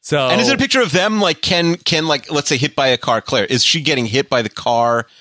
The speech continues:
Speaker 2: on the card, or is it just, like, her, a drawing of her? Or is that up to
Speaker 1: <sighs>
Speaker 2: Sean and Jessica and all the
Speaker 1: I, I
Speaker 2: artists?
Speaker 1: think that's up to the artist's interpretation. Uh, you know, I don't think
Speaker 2: Okay.
Speaker 1: she needs to be hit by a car, but maybe does she have a bandage on? Um,
Speaker 2: Mm-hmm.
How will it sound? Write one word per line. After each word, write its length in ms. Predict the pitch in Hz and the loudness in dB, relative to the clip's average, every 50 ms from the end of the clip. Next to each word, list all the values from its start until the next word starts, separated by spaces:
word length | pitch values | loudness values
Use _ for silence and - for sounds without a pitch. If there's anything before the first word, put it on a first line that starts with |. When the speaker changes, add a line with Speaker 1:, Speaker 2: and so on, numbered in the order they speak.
| - _ _ _ - | -20 _ _ _ -6
Speaker 2:
on 280 | 120 120 131 120 - 135 | -2 0 0 2 2 0
the 40 | 131 | 0
card, 480 | - - - 139 147 156 180 202 214 | -2 -2 -2 0 0 2 2 0 0
or 200 | 196 175 143 127 | 0 0 0 2
is 180 | 123 123 120 - | 2 0 0 -2
it 100 | 127 113 | -2 -2
just, 240 | - - 110 - - | 0 -2 -2 -2 -2
like, 200 | 117 104 92 - | -2 -4 -2 -2
her, 400 | 113 107 101 98 98 98 95 - _ _ _ _ _ _ _ - | 0 0 2 2 0 0 -2 -4 _ _ _ _ _ _ _ -6
a 60 | 120 | -4
drawing 360 | 113 104 113 110 101 98 92 90 | -2 0 0 0 0 -2 -4 -4
of 100 | 85 - | -6 -4
her? 180 | 71 - - - _ _ _ _ _ - | -6 -6 -6 -10 _ _ _ _ _ -2
Or 100 | 120 113 | -2 -2
is 120 | 104 95 | 0 0
that 140 | 113 107 101 | 0 0 2
up 100 | 98 - - | 0 0 0
to 60 | - | 0
Speaker 1:
<sighs> 80 | 107 - | 0 0
Speaker 2:
Sean 300 | 127 101 95 95 92 90 | 0 0 0 0 0 -2
and 280 | 85 85 87 87 85 | -2 -2 -2 -2 -2
Jessica 300 | - - 85 87 - - | -2 -2 -2 -2 -2 -2
and 80 | 90 85 | 0 0
all 60 | - 226 | 0 0
the 20 | |
Speaker 1:
I, 40 | 226 - - | 0 0 -2
I 60 | - | -2
Speaker 2:
artists? 160 | 240 240 - | -2 -2 -2
Speaker 1:
think 140 | 269 262 208 | -4 -2 0
that's 200 | 233 226 - - | -2 -2 -2 0
up 200 | 202 190 - - | -2 -2 -4 -4
to 100 | - 185 | -8 -6
the 140 | 160 160 156 | -2 0 0
artist's 300 | 143 143 143 139 127 - | 2 2 0 -2 -4 -8
interpretation. 960 | 135 - 147 143 - 143 - 151 139 131 120 - - 139 131 131 131 131 131 | -6 -4 -4 -4 -4 -4 -4 -2 -2 0 0 -2 -2 -2 -2 -2 -2 -2 -2
Uh, 100 | 101 127 | -2 -2
you 180 | 127 127 127 123 | -2 -2 -2 -4
know, 100 | 120 117 | -4 -2
I 80 | 107 | 0
don't 160 | 143 160 156 | 0 0 0
think 120 | - - 95 | 0 -2 -4
Speaker 2:
Okay. 60 | - | -2
Speaker 1:
she 60 | 175 | -4
needs 200 | 170 165 147 - | -4 -6 -8 -8
to 80 | - 143 | -6 -4
be 100 | 156 135 | -2 0
hit 140 | 139 185 - | 0 0 0
by 100 | 196 208 | 0 -2
a 80 | 208 | -2
car, 420 | - - 214 196 185 185 180 180 170 | -4 -4 -2 0 2 2 2 0 -2
but 140 | 151 151 | -4 -6
maybe 180 | 139 143 139 113 | -4 -4 -6 -4
does 120 | - 139 131 | -4 -4 -4
she 140 | - - 135 | -2 -2 -2
have 120 | 127 123 110 | -4 -4 -4
a 40 | 107 | -4
bandage 480 | 113 139 143 156 160 156 160 147 139 | -2 -2 0 0 -2 -2 -4 -2 -2
on? 560 | 156 147 147 147 147 143 143 151 151 151 156 - _ - | 0 0 0 0 0 -2 -4 -6 -8 -12 -16 -18 _ -10
Um, 100 | - 135 | -6 -4
Speaker 2:
Mm-hmm. 520 | 127 120 117 120 117 117 117 117 120 - | -2 -2 0 0 -2 -2 -4 -6 -10 -12